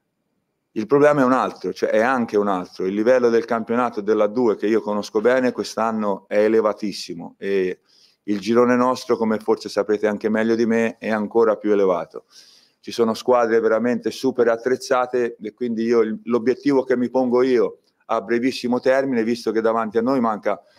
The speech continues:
praticamente una stagione intera, perché mancano novantacinque, sì, buonanotte,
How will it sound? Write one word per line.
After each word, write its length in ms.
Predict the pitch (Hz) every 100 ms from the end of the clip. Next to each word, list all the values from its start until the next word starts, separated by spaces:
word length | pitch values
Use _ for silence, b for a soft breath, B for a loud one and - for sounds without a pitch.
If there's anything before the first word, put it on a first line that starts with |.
| b b _
praticamente 520 | 117 110 120 135 131
una 100 | 123
stagione 380 | 113 117 113 123
intera, 320 | 127 120 101
perché 240 | 98 - 113
mancano 400 | 113 104 101 101
novantacinque, 880 | 110 131 135 127 - 147 131 -
sì, 200 | 120 107
buonanotte, 540 | 90 82 95 87 -